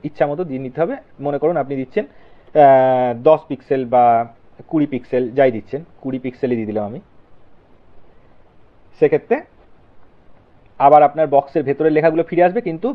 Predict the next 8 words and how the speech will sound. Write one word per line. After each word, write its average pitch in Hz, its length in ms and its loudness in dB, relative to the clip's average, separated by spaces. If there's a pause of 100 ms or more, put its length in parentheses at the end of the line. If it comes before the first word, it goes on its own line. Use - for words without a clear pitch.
বক্সের 143 320 -2
মাঝখানে 175 440 -4 (460)
কোনো 180 220 0
গ্যাপ 135 280 2
নেই। 90 140 -16 (680)
আপনি 151 240 -4
কি 185 140 -8
করলেন, 190 320 0